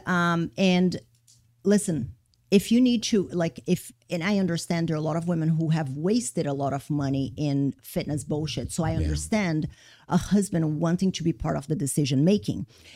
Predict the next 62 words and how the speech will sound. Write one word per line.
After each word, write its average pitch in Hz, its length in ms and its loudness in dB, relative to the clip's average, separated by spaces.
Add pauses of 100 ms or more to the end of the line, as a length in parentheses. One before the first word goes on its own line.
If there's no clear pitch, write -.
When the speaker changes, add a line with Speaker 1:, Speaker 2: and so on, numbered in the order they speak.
(100)
Speaker 1:
And 190 280 6
I 165 140 4
have 233 240 0
become 180 300 0
friends, 247 600 -2
actually, 139 500 -4
with 175 200 2
a 165 40 0
lot 156 300 -2
of 254 120 -6
the 185 100 2
husbands 143 460 -2
that 147 120 -2
have 156 220 -2
joined 190 360 2
the 165 80 0
call. 165 540 -2 (220)
Speaker 2:
Yeah. - 120 -6 (160)
Speaker 1:
Uh, 196 160 4
like, 196 260 0 (640)
I've 320 200 6
Speaker 2:
'Cause 277 100 -2
Speaker 1:
had - 120 8
Speaker 2:
it's 233 40 0
a 233 60 2
Speaker 1:
a - 20 2
Speaker 2:
team 240 240 10
effort. 185 240 6
That's 135 180 6
good. 156 360 6
That, 131 160 6
that's 233 180 -2
really 214 220 8
good 135 200 8
they're 151 120 10
getting 104 180 10
involved, 92 400 10
'cause - 80 8
it's 92 80 2
like, 104 160 2
Speaker 1:
I 226 140 6
Speaker 2:
"I - 20 6
wanna 180 220 8
see 170 160 8
Speaker 1:
love - 20 12
Speaker 2:
my, 127 180 10
Speaker 1:
it. - 40 8
Speaker 2:
but 120 100 4
I 127 160 2
wanna 131 260 10
be 107 120 10
a 98 40 8
part 113 300 6
of 95 60 6
this." 90 180 8
Like, 98 100 8
that's 151 220 2
good. 82 380 8
Speaker 1:
I 277 180 6
love 226 340 2
it. 185 160 2
Like, 180 240 0